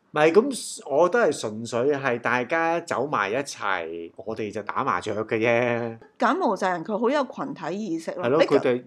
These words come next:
Speaker 1: 哋一大班咯，
Speaker 2: 你
Speaker 1: 佢哋
Speaker 2: 係啊。
Speaker 1: 唔係四個人咯。
Speaker 2: 你打麻雀最多都係得四個人，我俾你坐多兩個喺後邊，你兩個人又唔可以出聲，<laughs>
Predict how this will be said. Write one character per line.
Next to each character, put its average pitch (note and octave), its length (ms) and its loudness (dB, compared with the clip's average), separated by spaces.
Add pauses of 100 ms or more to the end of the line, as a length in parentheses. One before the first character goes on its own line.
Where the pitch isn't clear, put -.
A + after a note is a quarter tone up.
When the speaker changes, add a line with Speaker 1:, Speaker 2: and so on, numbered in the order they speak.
Speaker 1:
哋 D#3+ 140 4
一 - 100 0
大 A#2 220 4
班 C3 200 4
咯， B2+ 240 -2
Speaker 2:
你 A#2+ 140 0
Speaker 1:
佢 - 20 0
哋 - 0 -
Speaker 2:
係 G3 260 4
啊。 F#3 140 4
Speaker 1:
唔 - 60 4
係 A#2+ 80 6
四 B2 220 2
個 A#2+ 120 4
人 G#2 140 0
咯。 A2+ 160 -10
Speaker 2:
你 D4 60 4
打 C#4+ 200 6
麻 C#4+ 220 6
雀 G#3+ 180 4
最 G#3+ 220 2
多 C4 180 2
都 C4+ 80 4
係 C4 80 4
得 B3 80 0
四 G3 300 -2
個 F3 80 0
人， E3 220 -2
我 A3+ 140 4
俾 C4 220 4
你 C4+ 100 8
坐 F3+ 280 0
多 B3 140 4
兩 F3 260 2
個 E3 80 -2
喺 F3+ 180 2
後 D#3+ 240 -2
邊， D3 200 -6
你 E3+ 180 0
兩 F3+ 280 0
個 G3 100 2
人 F#3 160 2
又 F3+ 100 0
唔 B2 80 -12
可 D3+ 120 -8
以 D3+ 40 -10
出 D#3 120 -12
聲， C#3+ 460 -10 (480)
<laughs> - 100 -6